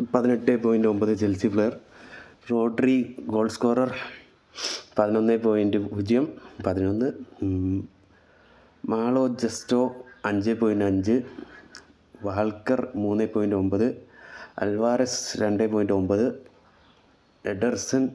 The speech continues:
രണ്ട് പോയിന്റ് രണ്ട്, നിക്കോളാസ് ജാക്സൺ പൂജ്യം പോയിന്റ് ഒമ്പത്,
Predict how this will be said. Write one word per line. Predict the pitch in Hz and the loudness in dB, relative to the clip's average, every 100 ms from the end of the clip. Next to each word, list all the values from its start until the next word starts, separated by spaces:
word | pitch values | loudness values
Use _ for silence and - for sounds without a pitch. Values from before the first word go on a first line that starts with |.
| - _ _ _ - - - - | -10 _ _ _ -20 -20 -20 -8
രണ്ട് | 117 117 123 113 | -2 0 0 2
പോയിന്റ് | 117 113 110 | 2 2 2
രണ്ട്, | 104 117 135 - - | 2 0 -2 -6 -8
നിക്കോളാസ് | 107 107 - 120 120 120 - 120 | -6 -6 -2 0 0 0 -2 -2
ജാക്സൺ | 113 107 - 131 123 - - - | -2 -2 -2 0 0 -2 -14 -8
പൂജ്യം | 107 104 110 | -4 -2 0
പോയിന്റ് | 107 104 | 0 0
ഒമ്പത്, | 104 101 107 | 0 0 0